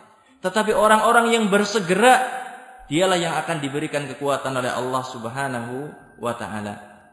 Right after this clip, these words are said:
Apakah mungkin tergambar dalam diri kita? Kalau disebutkan ada seorang yang Masya Allah imannya kuat sekali,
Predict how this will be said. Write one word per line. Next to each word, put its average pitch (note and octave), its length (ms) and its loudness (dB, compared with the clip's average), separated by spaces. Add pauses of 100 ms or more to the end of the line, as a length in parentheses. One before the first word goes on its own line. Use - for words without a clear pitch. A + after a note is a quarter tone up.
(240)
Apakah D#3+ 400 -4
mungkin D#3 480 -4
tergambar C3 560 -2
dalam A#2+ 320 -4
diri A#2+ 240 -6
kita? G#2 320 -10 (560)
Kalau B2 240 -2
disebutkan A#2 560 -6
ada A2+ 240 -6
seorang B2 400 -4
yang A#2+ 160 -6
Masya A#2+ 320 -6
Allah B2 320 -6
imannya C3 480 -6
kuat C3+ 240 -4
sekali, C#3+ 460 -4